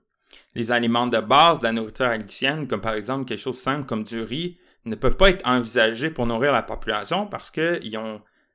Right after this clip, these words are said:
ils ont perdu leur, leur logement, ils ont perdu, euh, leur four pour le cuisiner, euh, pour le cuisiner.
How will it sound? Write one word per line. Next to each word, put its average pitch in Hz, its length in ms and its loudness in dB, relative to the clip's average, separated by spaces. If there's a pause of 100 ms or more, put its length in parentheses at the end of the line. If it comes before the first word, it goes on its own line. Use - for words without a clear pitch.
(180)
ils 117 120 -4
ont 113 80 -2
perdu 135 640 -2
leur, 104 500 -2
leur 110 260 -2
logement, 120 560 0
ils 139 120 -4
ont 110 80 -2
perdu, 120 640 -2
euh, 98 140 -4
leur 95 260 -6
four 170 560 2
pour 110 180 12
le 104 60 -8
cuisiner, 139 720 -6 (500)
euh, 101 340 0
pour 165 180 4
le 160 100 4
cuisiner. 110 440 -10